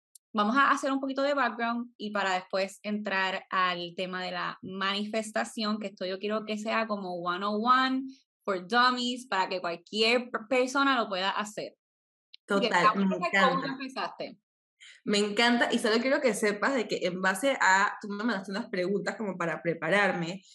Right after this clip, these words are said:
Speaker 1: Ujú.
Speaker 2: y nosotros nos estamos preparando para un lanzamiento de Manifiéstate, y en base a tus preguntas, yo escribí un email, que ya te lo mandaré <laughs> para que sepas cuál fue,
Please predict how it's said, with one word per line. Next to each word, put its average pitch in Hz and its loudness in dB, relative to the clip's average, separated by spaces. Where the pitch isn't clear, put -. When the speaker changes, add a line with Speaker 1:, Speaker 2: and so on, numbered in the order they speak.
Speaker 1:
Ujú. - -6
Speaker 2:
y 277 2
nosotros 202 -4
nos 233 6
estamos 196 0
preparando 180 2
para 180 2
un 160 -2
lanzamiento 180 0
de 185 -2
Manifiéstate, 165 -2
y 185 0
en 185 0
base 226 2
a 285 -4
tus 277 -6
preguntas, 190 0
yo 180 -6
escribí 202 -6
un 202 -2
email, 180 2
que 180 2
ya 175 4
te 233 0
lo 226 2
mandaré 175 0
<laughs> - -
para 302 2
que - -10
sepas 226 -4
cuál 254 -2
fue, 254 0